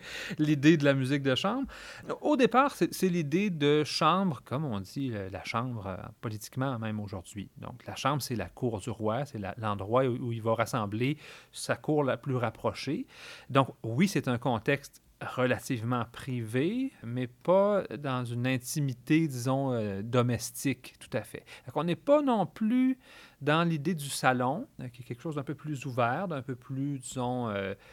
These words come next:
euh, inclusif, qui va être plutôt l'apanage, euh, certainement des romantiques, un peu déjà au dix-huitième siècle. Bon, ça va osciller un peu dans, entre ces, entre ces univers-là, euh, donc soit un peu plus social, euh,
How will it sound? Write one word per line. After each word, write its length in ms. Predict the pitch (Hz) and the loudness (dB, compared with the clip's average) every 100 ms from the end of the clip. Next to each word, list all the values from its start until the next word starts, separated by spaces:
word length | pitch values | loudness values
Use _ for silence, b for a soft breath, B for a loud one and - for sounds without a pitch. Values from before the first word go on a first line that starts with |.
| B B | B B
euh, 100 | - - | -8 -6
inclusif, 920 | 123 - 143 135 131 185 254 - - 131 | -6 -4 -2 -2 0 0 -2 -10 -18 -10
qui 100 | 135 | -2
va 100 | 131 | 0
être 120 | 123 | -2
plutôt 580 | - 151 143 - 160 170 | -10 -10 -10 -6 -2 0
l'apanage, 640 | 139 127 120 123 135 123 | 0 -2 -4 -2 -4 -4
euh, 160 | 117 107 B B - | -4 -6 B B -16
certainement 560 | - 123 - 123 127 143 | -6 -6 -2 -2 0 2
des 100 | 131 | 2
romantiques, 600 | 127 123 120 156 233 175 | 2 0 -2 -2 -4 -4
un 100 | 147 | -6
peu 160 | 170 | -6
déjà 320 | 160 139 147 160 | -4 -2 -2 -4
au 320 | 165 147 143 | -4 -4 -6
dix-huitième 500 | 127 135 139 147 127 | -8 -10 -6 -4 -4
siècle. 300 | - 202 - B B B | -4 -6 -8 B B B
Bon, 80 | - | -4
ça 160 | - 170 | 2 2
va 100 | 226 | 2
osciller 340 | 220 - 277 | 0 0 0
un 100 | 339 | 0
peu 140 | - 254 | 0 0
dans, 180 | 180 135 - | 0 0 -2
entre 200 | 170 - | -2 -2
ces, 280 | - 147 | -2 -2
entre 180 | - 175 | -2 -4
ces 220 | - 160 | -2 -2
univers-là, 640 | 147 139 127 113 113 127 247 B B B | 0 2 2 2 0 -4 -4 B B B
euh, 240 | 123 117 117 | 2 4 2
donc 200 | 135 135 - | 0 -2 -10
soit 320 | - 170 - | -2 0 0
un 60 | 160 | -2
peu 120 | 170 | -4
plus 220 | - 170 | -4 -8
social, 640 | - 156 - 147 143 185 | -4 -4 -2 0 0 0
euh, 40 | 139 | -4